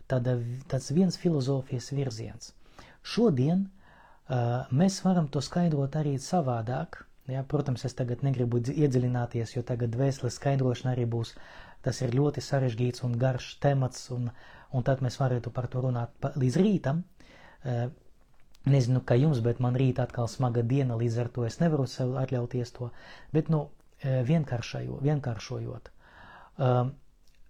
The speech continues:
cilvēka es kaut kādā veidā turpina eksistēt. Mēs nekad neaizējam uz nekurieni. Kā tas izskatās, mēs nezinām.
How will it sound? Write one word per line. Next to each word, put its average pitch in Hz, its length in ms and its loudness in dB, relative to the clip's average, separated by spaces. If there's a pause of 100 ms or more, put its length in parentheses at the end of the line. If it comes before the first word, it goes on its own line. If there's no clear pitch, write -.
(120)
cilvēka 160 640 2
es 190 260 2 (260)
kaut 135 340 2
kādā 156 240 4
veidā 131 440 2
turpina 123 540 -2
eksistēt. - 640 -12 (300)
Mēs 175 420 2
nekad 143 480 -2
neaizējam 135 560 0
uz 127 160 -6
nekurieni. 123 580 -8 (800)
Kā 185 160 6 (100)
tas - 180 -2
izskatās, - 680 -6 (340)
mēs 160 260 0
nezinām. 117 440 0